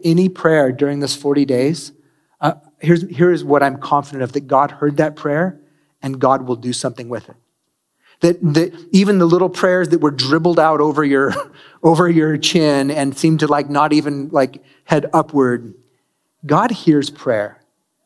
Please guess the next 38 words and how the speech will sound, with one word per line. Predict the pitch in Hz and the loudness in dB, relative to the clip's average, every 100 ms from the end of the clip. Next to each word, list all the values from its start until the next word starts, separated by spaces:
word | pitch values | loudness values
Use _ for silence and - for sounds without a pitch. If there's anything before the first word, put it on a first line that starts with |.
| _ - | _ -2
That | 156 208 | 0 2
is | 226 | 0
the | 202 | -2
testimony | - 175 175 160 151 139 | -2 -4 0 0 2 0
of | 127 | -2
Scripture. | - - 143 - - - | -4 -4 -4 -6 -4 -2
And | 196 | 0
it's | 208 | 0
the | |
testimony | - 262 - 220 214 | -2 -2 -2 0 2
of | 185 | 2
our | 160 | 2
experience, | - - 185 120 - - - _ _ _ _ _ - | -2 -4 -4 -4 -10 -12 -12 _ _ _ _ _ 0
that, | 180 180 | 2 2
that | 190 180 | -2 0
God | 190 196 | 0 2
hears | 196 196 175 | 2 2 0
prayer. | - 185 165 | 0 2 2
Not | 160 175 180 | 2 0 2
one | 170 185 208 | 2 2 0
prayer | 190 - 185 185 | -2 2 2 2
is | 135 | 0
wasted. | 135 147 147 - 107 _ _ _ _ _ _ _ _ _ | 0 -2 -2 -10 -18 _ _ _ _ _ _ _ _ _
We | 170 185 | 2 4
don't | 208 226 | 4 2
always | 220 202 | 2 0
see | - - 196 | 0 0 0
the | 180 | 2
results | 175 160 160 170 - | 2 2 0 0 -2
that | 165 | -2
we, | 151 156 151 147 - - - - | 2 2 2 -4 -12 -20 -20 -4
that | 156 | 0
we | 143 | 0
thought | 131 165 151 156 | 0 0 0 2
we | |
were | 156 | 0
praying | - 165 165 | 0 -2 -2
for. | 160 185 | 0 0